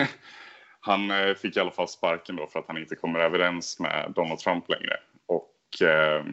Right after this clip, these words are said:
det är ju, eh, inte så synd om honom för han är ett reaktionärt svin.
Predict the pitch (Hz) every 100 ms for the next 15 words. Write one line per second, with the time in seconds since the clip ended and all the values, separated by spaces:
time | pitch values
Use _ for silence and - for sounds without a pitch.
0 | - _ _ - _ _ _ _ - -
1 | 95 90 87 85 87 85 82 82 82 -
2 | _ _ 110 98 113 - 95 85 90 85
3 | 87 87 - 85 85 85 80 80 - 85
4 | 76 - 78 76 - 95 90 98